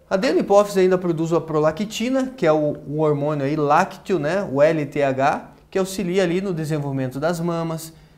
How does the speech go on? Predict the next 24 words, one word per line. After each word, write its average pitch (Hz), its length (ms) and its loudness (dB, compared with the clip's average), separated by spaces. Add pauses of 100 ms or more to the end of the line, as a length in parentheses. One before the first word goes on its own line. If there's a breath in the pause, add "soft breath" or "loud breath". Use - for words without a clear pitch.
Por 185 120 -4
que 190 120 -16
que 403 60 -2
as 240 120 -2
meninas 196 420 0
desenvolvem 151 600 0
mamas, 131 440 -2
né? 135 100 -4
Por 147 140 -8
que - 100 -20
que 349 80 -6
as 196 80 -6
meninas 196 380 -2
produzem 151 460 -4
leite? 120 300 -4
Porque 151 560 -6 (240 loud breath)
a 147 100 -2
adenohipófise 135 800 -2
das 120 220 -6
meninas 170 580 -4 (200 loud breath)
produz 147 380 -4
ali 123 160 0
a 120 80 -2
prolactina 147 920 -6